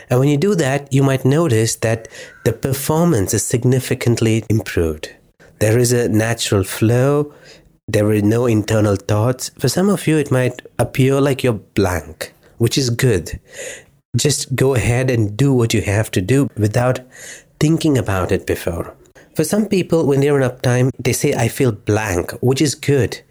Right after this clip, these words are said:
Blank means that your brain is going to surprise you with something amazing as you start delivering,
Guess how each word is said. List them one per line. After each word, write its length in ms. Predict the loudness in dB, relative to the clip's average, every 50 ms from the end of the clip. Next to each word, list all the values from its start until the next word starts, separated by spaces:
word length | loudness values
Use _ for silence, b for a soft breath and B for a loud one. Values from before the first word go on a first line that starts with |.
| B B B B B B B -2
Blank 400 | 0 2 2 2 2 0 0 0
means 380 | 2 2 2 2 2 0 0 -2
that 200 | -2 -2 0 0
your 100 | -2 -2
brain 380 | -2 -2 0 2 2 4 2
is 160 | 2 0 0
going 240 | 0 0 2 2 2
to 60 | 2
surprise 720 | 0 0 -2 -6 -4 -4 -2 -2 -2 0 0 0 0 0 0
you 120 | 0 0
with 160 | 0 0 -2
something 400 | -2 -2 0 0 0 0 -2 -2 0
amazing 640 | 0 0 2 2 2 2 2 2 2 0 0 0 0
as 160 | 0 0 0
you 60 | -2
start 540 | -2 -2 -6 -8 -4 -2 0 0 0 -2 -2
delivering, 680 | 0 0 0 0 0 0 -2 -4 -4 -6 -8 -12 -14